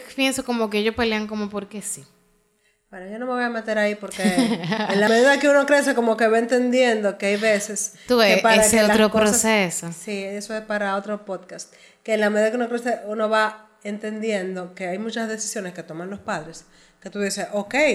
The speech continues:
Speaker 2: no tiene que ser tan radical", pero si tú no eres tan radical, a veces hay muchos márgenes.
Speaker 1: Sí.
Speaker 2: Y mucha escala de grises, "No, pero tú me dijiste que tal cosa", entonces a veces es mejor un no rotundo.
Speaker 1: No, y uno
Speaker 2: Ujú.
Speaker 1: asume, cuando es muchacho, uno asume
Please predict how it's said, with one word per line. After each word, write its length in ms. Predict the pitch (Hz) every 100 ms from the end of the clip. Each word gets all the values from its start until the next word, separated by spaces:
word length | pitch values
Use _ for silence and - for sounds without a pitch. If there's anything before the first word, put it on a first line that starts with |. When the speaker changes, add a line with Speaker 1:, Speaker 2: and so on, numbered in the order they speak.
| -
Speaker 2:
no 280 | 170 185 190
tiene 300 | 190 220 220
que 80 | 196
ser 240 | - 196
tan 320 | - 165 160 -
radical", 600 | 160 147 143 147 233 196 - - - _ -
pero 380 | 233 220 190 -
si 160 | - 208
tú 140 | 196
no 120 | 190
eres 260 | 202 208 -
tan 260 | 214 220 214
radical, 720 | 214 208 202 220 196 185 190 - _ _
a 80 | 180
veces 340 | 185 185 208 -
hay 80 | 190
muchos 360 | 190 185 190
márgenes. 580 | 175 165 165 156 143 - -
Speaker 1:
Sí. 320 | - 196 170 - _ _ _ _ _
Speaker 2:
Y 240 | 165 175 170
mucha 240 | 190 190
escala 300 | 214 214 208
de 80 | 196 196
grises, 260 | 214 226
"No, 160 | 240 392
pero 160 | 392
tú 100 | 370
me 120 | 339 349
dijiste 220 | 349 339
que 100 | 302
tal 160 | 294
cosa", 180 | 285 294
entonces 300 | 240 196 214 - - -
a 80 | 190
veces 200 | 214 247
es 80 | 240
mejor 280 | 226 233 226
un 180 | 214 214
no 140 | 208
rotundo. 600 | 208 180 190 165 147 139 - _
Speaker 1:
No, 240 | 220 311 381
y 160 | 254
uno 380 | 247 285 294 285
Speaker 2:
Ujú. 120 | 269
Speaker 1:
asume, 540 | 254 262 254 269 269 262
cuando 280 | 262 247 240
es 60 |
muchacho, 600 | 262 339 349 233 202 208
uno 140 | 214 226
asume 640 | 240 262 247 226 202 196